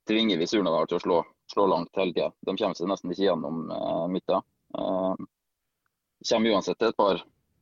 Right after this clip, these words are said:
par, eh, gode sjanser, men, eh, vi jobber bra, og de, eh, de får ikke til det samme spillet som i første omgangen. Og så må jeg legge til at jeg hørte en Petter Schorn i forrige episode meldte at det så ut som at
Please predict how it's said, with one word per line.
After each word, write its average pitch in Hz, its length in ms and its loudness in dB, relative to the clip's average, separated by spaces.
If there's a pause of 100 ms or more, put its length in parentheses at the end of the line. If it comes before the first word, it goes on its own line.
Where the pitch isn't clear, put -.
(300)
par, 101 160 2
eh, 92 320 2
gode 95 240 0
sjanser, 101 380 0
men, 104 260 -4
eh, 95 400 -4 (320)
vi 110 80 0
jobber 120 240 2
bra, 98 160 4
og 101 340 4
de, 98 300 -6
eh, 98 200 -10 (600)
de 110 80 0
får 120 120 -2
ikke 104 120 -4
til 113 100 2
det 98 60 0
samme 110 200 0
spillet 87 300 -2
som 92 140 -6
i 85 80 -8
første 101 160 0
omgangen. 78 320 -2 (460)
Og 101 100 -4
så - 200 -8
må 101 140 2
jeg 95 100 2
legge 104 280 4
til 76 200 -6
at 78 140 -2
jeg 87 140 -2
hørte 92 200 2
en 82 80 -12
Petter - 260 0
Schorn 78 440 -2 (220)
i 80 280 -2
forrige 87 240 0
episode 80 440 -4
meldte 92 420 -2
at - 100 -6 (200)
det 82 160 0
så 95 160 0
ut 87 80 -4
som 85 140 -8
at - 140 -8